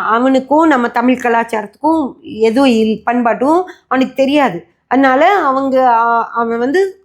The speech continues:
அவனோட நார்ம்ஸ்ல என்ன விஷயங்கள் இருக்கோ, இப்போ YouTube-ங்கிற அந்த கம்பெனியோட நார்ம்ஸ்ல என்ன விஷயங்கள் இருக்கோ,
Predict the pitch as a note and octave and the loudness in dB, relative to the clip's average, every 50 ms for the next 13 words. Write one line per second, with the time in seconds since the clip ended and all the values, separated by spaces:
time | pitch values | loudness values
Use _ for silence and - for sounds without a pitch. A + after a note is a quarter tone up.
0 | - G#3+ A3 C4 C#4 C#4 C#4 C#4 C4+ C4 B3+ B3+ B3 B3+ C#4 D#4 D#4+ D#4+ D#4+ - | -4 -2 0 2 2 2 2 2 2 2 0 2 2 2 2 2 0 -2 -4 -4
1 | D4 D4 C4+ A#3+ A3 A3 A#3 B3 A#3+ A3+ A#3 - - B3 B3 A3+ G3+ F#3+ F#3+ G3 | -4 -2 -2 0 -2 -2 -4 -4 -4 -4 -6 -4 -4 -4 -2 -2 -2 -2 -4 -4
2 | G3+ - - E3+ E3+ F#3 A3+ C#4+ F#4 - - _ _ _ _ _ - A3+ G#3+ G#3 | -4 -4 -4 -2 0 2 2 2 0 -2 -6 _ _ _ _ _ -2 -2 0 2
3 | B3 C#4 B3+ - B3+ C4 B3 A3+ B3+ B3+ A#3+ A#3 G#3+ G3 F#3+ F#3+ - G#3+ A3 G#3+ | 0 0 0 0 -2 -2 0 0 -2 -2 0 -2 -2 -2 -4 -4 -6 -6 -6 -2
4 | - A#3+ A#3+ A#3 G#3+ G3+ G3 F#3+ G3 G3+ G#3+ A3+ A#3+ - - A3 A#3 B3 A3 G3+ | -2 -2 0 0 -2 -2 -2 -4 -2 -2 -2 -2 -4 -4 -2 -2 0 0 0 0
5 | G#3+ A#3 B3 A#3 G3+ G#3 G3+ - - A#3+ A#3 A3 G3 G3+ G3 F#3 - - E3+ F#3 | 0 0 0 0 -2 -4 -6 -6 -6 -2 0 0 2 2 0 0 -2 -2 -2 0
6 | A#3 D4 | 0 0